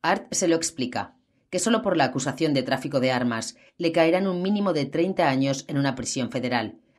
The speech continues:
aparte de las acusaciones por tráfico de drogas, cada una de las cuales significa quince años como mínimo.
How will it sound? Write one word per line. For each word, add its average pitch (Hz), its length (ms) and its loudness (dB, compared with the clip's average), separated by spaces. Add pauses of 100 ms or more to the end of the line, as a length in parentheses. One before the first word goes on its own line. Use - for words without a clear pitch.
aparte 180 380 0
de 190 80 4
las 175 140 2
acusaciones 170 540 -4
por 143 200 -2
tráfico 180 320 -2
de 175 100 2
drogas, 127 540 -2 (160)
cada 143 200 4
una 143 140 4
de 131 80 0
las 120 180 -2
cuales 151 380 0
significa 160 800 -2
quince 208 460 0
años 143 320 -2
como 147 180 -2
mínimo. 113 480 -2